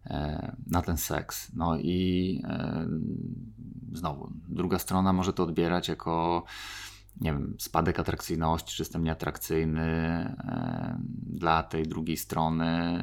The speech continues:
Ja robię jakąś tam, wiesz, presję, żeby jednak ten seks był, co jeszcze bardziej degraduje tą naszą bliskość, kontakt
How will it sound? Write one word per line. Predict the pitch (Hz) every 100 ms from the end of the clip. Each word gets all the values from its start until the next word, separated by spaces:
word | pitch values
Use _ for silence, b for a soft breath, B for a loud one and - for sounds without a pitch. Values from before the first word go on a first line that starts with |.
| 90
Ja | - 82 82 82
robię | 85 78 78
jakąś | 78 80 78
tam, | - 76
wiesz, | 76 -
presję, | - 85 85 90 87
żeby | 82 80
jednak | 78 -
ten | 80
seks | - 78 78
był, | 87 87 101
co | 101 95
jeszcze | 90 -
bardziej | 82 87 82 80 80 78 -
degraduje | 82 78 104 - 82 85 80 78
tą | - 80 80
naszą | 80 - 82 82
bliskość, | 78 95 87 - 90 85 82 82 - - - - -
kontakt | 98 92 87 90 80 82 - - -